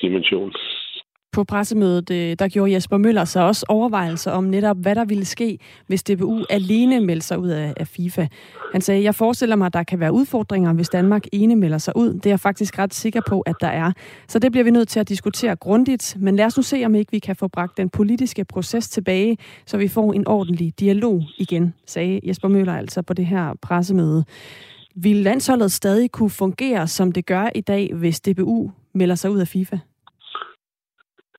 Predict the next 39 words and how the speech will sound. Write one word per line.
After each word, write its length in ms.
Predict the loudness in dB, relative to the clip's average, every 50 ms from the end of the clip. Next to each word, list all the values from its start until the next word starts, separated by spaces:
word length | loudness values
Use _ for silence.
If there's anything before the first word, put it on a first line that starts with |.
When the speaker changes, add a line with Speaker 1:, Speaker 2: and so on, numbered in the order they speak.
| -20 -12 -2 0
Speaker 1:
Nej, 320 | 2 2 2 2 0 0
det, 420 | -2 0 0 0 0 0 0 -2
det 80 | -2 0
vil 140 | 0 0 0
det 80 | 0 0
jo 100 | 0 0
ikke, 200 | 0 -2 -2 -4 -4
fordi, 360 | -4 -2 0 0 0 2 2
øh, 380 | 2 2 2 2 0 0 -2 -4 -8 -12 -16 -14 -6 -4
altså, 180 | -2 -2 0
landsholdet 640 | 0 0 0 0 0 0 0 0 0 0 0 0 0 0 -2
spiller 380 | -2 -2 0 0 0 0 -2
hvert 320 | -2 -2 -2 -2 0 0 0
andet 360 | 0 0 0 0 0 0 0
år 240 | 0 -2 -4 -6 -8 -8 -6 -2
til 340 | 0 0 0 0 0 0 0
en, 120 | 0 0
øh, 220 | 0 0 0 -2 -4 -6 _ _ _ _ -4
E 220 | -2 0 0 0
M-slutrunde 680 | 0 -2 -2 0 0 0 0 0 0 0 0 0 0 0
og 140 | 0 0 0
hvert 360 | 0 0 2 2 2 2 2
andet 120 | 2 2
år 160 | 0 0 0 -2
til 200 | -2 -2 0 0
en 140 | 0 0
V 220 | 0 0 0 0 -2
M-slutrunde. 720 | -2 -4 -2 -2 -2 -2 -2 -2 -2 -2 -2 -2 -6 -4 -2
Det 120 | -2 -2
vil 100 | 0 0
sige, 300 | 0 0 0 0 0 0
at 60 | -2 -2
man 180 | -2 -2 -4 -4 -4 -10 -12 -10 -10 -10 -6 -4
reelt 400 | -2 0 0 0 0 0 0 0
vil 240 | 0 0 -2 -2 -2 -2 -2 -2
<clears throat> 220 | -2 -4 -4 -2
tage 140 | -2 -2 0
halvdelen 580 | 0 -2 -2 -2 -2 -2 -2 -2 -2 -2 0
af, 140 | 0 0 -2